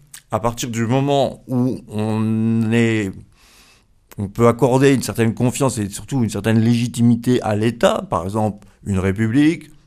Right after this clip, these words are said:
démocratique, avec, euh, des, des, un exécutif élu, bon, on, on peut, on peut avoir tendance à faire confiance, et à ce moment-là, effectivement, ce qui pose problème, c'est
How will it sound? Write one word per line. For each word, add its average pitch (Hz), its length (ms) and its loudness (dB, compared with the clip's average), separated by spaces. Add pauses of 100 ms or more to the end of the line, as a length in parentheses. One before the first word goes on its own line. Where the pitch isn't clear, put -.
(100)
démocratique, 104 920 -2 (320)
avec, 101 440 -4
euh, 101 200 -2 (320)
des, 104 300 -2
des, - 100 -6
un 110 180 0
exécutif 98 600 -4
élu, 135 460 4 (220)
bon, 101 160 2 (240)
on, 110 220 -2
on 113 100 0
peut, 131 380 2 (580)
on 113 100 -2
peut 117 280 0 (300)
avoir 110 460 0
tendance 120 380 2
à 95 80 0
faire 110 240 -2
confiance, 139 580 0 (320)
et 147 240 -2
à 120 160 0
ce 117 160 -6
moment-là, 135 400 2
effectivement, 156 720 -2
ce - 300 -8
qui 120 180 -8
pose 110 280 -6
problème, 139 600 -2
c'est 131 540 -4